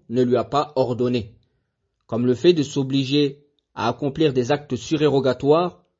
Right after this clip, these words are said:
comme le jeûne ou autres, parmi les actes, justement, surérogatoires.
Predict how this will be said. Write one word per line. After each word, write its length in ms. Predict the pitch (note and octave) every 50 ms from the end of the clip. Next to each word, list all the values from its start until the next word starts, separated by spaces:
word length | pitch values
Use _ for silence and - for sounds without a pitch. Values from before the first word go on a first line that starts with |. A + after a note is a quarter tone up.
| _ _ _
comme 180 | - A2 A2+
le 100 | A#2 A#2+
jeûne 260 | A#2 A#2 C3+ C3+ C3 A#2+
ou 160 | A#2 B2 B2
autres, 380 | C3+ D#3 F#3 F#3 - - - _ _ _ _ _ _ _ _ -
parmi 280 | C3 B2 B2+ D3+ F3
les 200 | F3+ D3+ C3 B2
actes, 260 | C#3+ D3+ - - - F3+ G3 G3+ - _ _ _ _ _ _ _ _ _ _ _ _ _ -
justement, 400 | A#2 A#2+ - - C3 B2+ D3+ E3+
surérogatoires. 880 | E3 - D#3 C#3+ C3+ B2+ A#2 B2+ A#2+ A#2+ A2 G#2+ - G#2 F#2 - _